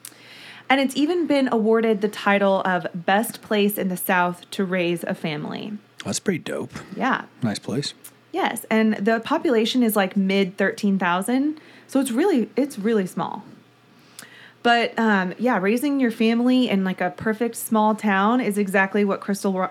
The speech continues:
Speaker 1: Rogers was trying to do. She just wanted to raise her five kids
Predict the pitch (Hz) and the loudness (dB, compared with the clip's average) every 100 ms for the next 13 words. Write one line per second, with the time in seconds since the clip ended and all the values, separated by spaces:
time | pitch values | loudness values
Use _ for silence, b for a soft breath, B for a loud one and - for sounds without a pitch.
0 | - 190 196 190 180 175 180 - 190 185 | -2 2 2 2 -4 -4 -8 -2 -2 -2
1 | 175 180 165 - - 190 196 208 196 190 | -4 -6 -4 -6 -6 -6 -4 0 0 0
2 | 180 190 214 262 254 220 214 - 185 175 | 0 0 0 -2 0 0 2 0 -2 -4
3 | 170 | -6